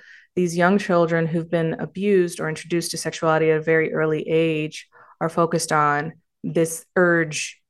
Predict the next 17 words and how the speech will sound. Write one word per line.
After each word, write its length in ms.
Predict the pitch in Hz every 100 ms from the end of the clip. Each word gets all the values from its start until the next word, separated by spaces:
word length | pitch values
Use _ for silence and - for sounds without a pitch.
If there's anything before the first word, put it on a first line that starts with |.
| _ _ _ _ 170
that 100 | 170
they 120 | 165
feel 340 | - 175 160
within 360 | 160 160 190 170
them 400 | 151 147 160 165 _
that 160 | 165 165
they 100 | 165
need 320 | 160 156 156
to 540 | - 160 151 151 151 - 190
get 180 | 170 165
this 200 | 151 160
release 360 | 156 165 170
from, 340 | - - - - _ _ _ _ _ _ _ _ _ _ _ _ _
which 140 | 196 196
is 120 | 180
highly 320 | 185 180 202
distracting. 720 | 170 - 139 139 - 147 160